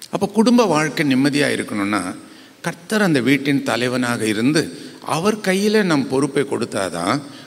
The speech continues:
குடும்பம் நிம்மதியா இருக்க முடியும். எத்தனை தான் நம்ம படிச்சிருந்தா கூட சரி, ஆனா குடும்ப வாழ்க்கையில கிறிஸ்து வராத வரைக்கும் சந்தோஷமோ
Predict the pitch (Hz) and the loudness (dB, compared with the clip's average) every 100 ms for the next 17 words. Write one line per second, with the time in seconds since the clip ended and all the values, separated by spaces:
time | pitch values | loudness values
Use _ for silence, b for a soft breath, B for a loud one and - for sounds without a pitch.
0 | B - 180 214 202 151 127 131 127 110 | B 0 2 2 2 2 2 2 0 -2
1 | 95 - 90 87 65 64 - - - - | -4 -8 -8 -8 -10 -12 -18 -20 -20 -20
2 | _ _ - _ _ _ _ _ - _ | _ _ -20 _ _ _ _ _ -20 _
3 | _ _ _ 107 107 139 139 135 147 151 | _ _ _ -10 -6 -2 0 2 2 2
4 | 139 117 120 113 113 123 104 98 92 92 | 0 -2 -2 -2 -2 -4 -2 -4 -6 -6
5 | 98 - 76 67 - - - - - _ | -4 -4 -4 -8 -14 -20 -20 -20 -20 _
6 | _ _ _ _ _ 90 90 139 147 147 | _ _ _ _ _ -14 -6 -2 0 0
7 | 107 113 107 110 101 82 - - - - | -2 -2 -2 0 0 -2 -8 -14 -20 -20
8 | - - - - - - 196 - - 208 | -20 -20 -20 -20 -6 0 2 2 0 0
9 | 127 117 131 135 110 95 90 - 85 71 | 0 -2 -2 -2 -2 -2 -4 -6 -6 -8
10 | - - - - - _ - - 110 117 | -16 -20 -20 -20 -20 _ -6 -4 0 0
11 | 117 - 120 131 | 0 0 -2 -2